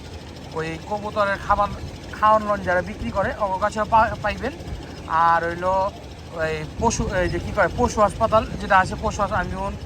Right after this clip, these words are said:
ওই আঙ্গ বংশালে আছে, ফায়ার সার্ভিসের উল্টা মোড়ায়, ওটার মধ্যেও পাওয়া যাইব।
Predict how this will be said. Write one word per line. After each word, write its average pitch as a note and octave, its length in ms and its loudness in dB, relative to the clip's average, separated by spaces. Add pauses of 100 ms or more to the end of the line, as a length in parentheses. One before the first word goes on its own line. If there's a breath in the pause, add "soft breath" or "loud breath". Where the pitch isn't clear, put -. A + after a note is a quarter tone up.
(420)
ওই E3 100 0
আঙ্গ F3+ 280 2
বংশালে G3+ 400 4
আছে, G#3+ 240 2 (920)
ফায়ার F3 160 4
সার্ভিসের F#3 380 -4
উল্টা A3 220 0
মোড়ায়, F#3+ 260 2 (480)
ওটার G#3 200 4
মধ্যেও G3+ 260 2
পাওয়া A3 260 4
যাইব। G#3+ 300 -4